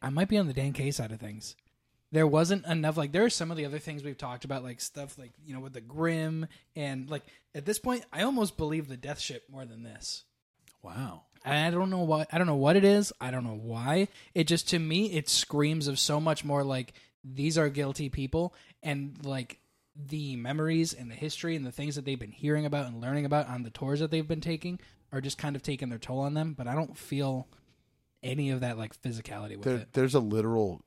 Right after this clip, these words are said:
Speaker 3: like, one-man gas chamber. I just think it's important to note.
Speaker 1: Yeah.
Speaker 3: There, there's a little, there's a hole in the ground where they would throw you
Speaker 2: When you were bad.
Speaker 3: and leave you.
Speaker 2: In
Speaker 1: Mm-hmm.
Speaker 2: the winter.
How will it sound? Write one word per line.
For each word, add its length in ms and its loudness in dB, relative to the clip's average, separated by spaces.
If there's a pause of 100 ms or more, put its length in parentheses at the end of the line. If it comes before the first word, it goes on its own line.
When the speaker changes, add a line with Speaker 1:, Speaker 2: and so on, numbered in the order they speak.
Speaker 3:
like, 280 -6
one-man 840 0
gas 380 -4
chamber. 480 -10 (1120)
I 40 -6
just 140 0
think 140 6
it's 120 2
important 400 2
to 60 -2
note. 320 2 (840)
Speaker 1:
Yeah. 280 -4
Speaker 3:
There, 180 0
there's 220 6
a 40 10
little, 680 6
there's 180 4
a 60 6
hole 500 2 (500)
in 60 -6
the 80 -2
ground 320 2
where 80 -2
they 100 0
would 140 -6
throw 260 0
you 300 -4 (400)
Speaker 2:
When 140 -6
you 120 0
were 80 -2
bad. 560 -4
Speaker 3:
and 200 2
leave 280 -6
you. 300 -8 (240)
Speaker 2:
In 80 0
Speaker 1:
Mm-hmm. 140 2
Speaker 2:
the 80 -2
winter. 460 -6